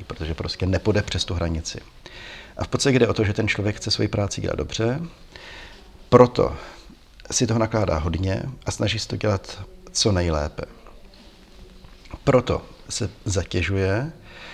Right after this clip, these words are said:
a vlastně postupně se blíží k bodu, kdy je vlastně na hraně svých schopností. A pak už je v bodu, že vlastně ať dělá, co dělá, jenom vlastně pořád se drží na té hraně, aby se ta pyramida nesesypala.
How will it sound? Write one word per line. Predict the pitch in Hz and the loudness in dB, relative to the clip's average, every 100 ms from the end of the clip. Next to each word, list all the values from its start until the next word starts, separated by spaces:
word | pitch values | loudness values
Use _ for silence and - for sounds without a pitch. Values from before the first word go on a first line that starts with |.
| - - - | -18 -10 0
a | 107 101 | 4 4
vlastně | 107 110 - 120 | 4 2 2 0
postupně | - 120 - 123 131 | 0 -2 -2 -2 -2
se | 127 113 | 0 0
blíží | 87 101 101 98 | 0 0 0 0
k | - | -2
bodu, | 95 90 90 98 104 - - | -4 0 0 0 -6 -16 -8
kdy | - 101 104 101 101 - | -2 2 4 4 2 0
je | 107 | -2
vlastně | 107 - 117 | -2 0 2
na | 98 | 2
hraně | 92 104 101 | 2 2 0
svých | - 107 | -2 -4
schopností. | - - 92 87 - - - - - - - - - - - - - - - - | -4 -6 -6 -6 -10 -14 -16 -20 -20 -20 -20 -20 -20 -20 -20 -20 -20 -20 -14 -6
A | - | 0
pak | 120 | 0
už | 135 | 2
je | 123 | 0
v | |
bodu, | 82 92 95 107 110 - | 0 0 0 -2 -4 -6
že | 104 110 104 - - - - - - | -2 2 2 0 -16 -20 -20 -20 -6
vlastně | 117 113 107 - 117 - - | 0 0 0 -2 -2 -2 -2
ať | 101 | -2
dělá, | 110 117 113 | 0 0 0
co | - - | 0 0
dělá, | 107 104 104 - - | 2 4 4 2 0
jenom | 107 107 117 | 2 4 4
vlastně | 110 - 113 | 2 2 -2
pořád | - 101 113 110 110 - - - - - - - - | 0 0 4 4 4 -2 -16 -16 -14 -12 -12 -14 -10
se | - 120 | -2 0
drží | 98 120 110 127 | 4 4 6 4
na | 123 | 2
té | 120 123 | 2 2
hraně, | 107 101 98 | 4 4 2
aby | 104 101 | 0 -2
se | - | -2
ta | 107 | 0
pyramida | 107 104 101 98 | 2 2 2 0
nesesypala. | 92 - - - 85 62 | -2 -4 -6 -4 -4 -6